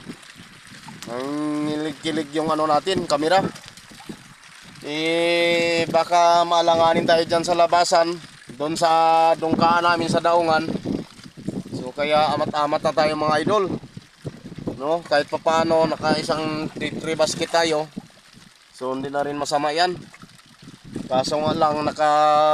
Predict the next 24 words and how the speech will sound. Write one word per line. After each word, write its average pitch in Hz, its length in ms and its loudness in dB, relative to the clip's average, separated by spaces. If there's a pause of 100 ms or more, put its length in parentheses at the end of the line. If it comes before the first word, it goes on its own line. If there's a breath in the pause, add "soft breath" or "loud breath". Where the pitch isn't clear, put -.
(800)
ano, 151 400 0 (360)
nakaamoy 143 560 -2
siya 151 240 0
o 151 80 -2
nakasinghot 151 560 -2
siya 156 160 0
ng 156 160 -4
ulan. 147 220 2 (1400)
Hindi 117 200 -8
natin 131 320 -2
sigurado, 143 520 0
pero - 240 2
naman, - 560 0
sinigurado - 720 0
ko 139 40 -4
siya, 156 160 2 (200)
sinabuyan 143 560 -2
ko 131 80 -2
siya 143 160 0
ng 143 120 2
dagat. 143 320 2 (1080)
Para 131 240 2
sa - 80 -2
ganun, 151 320 2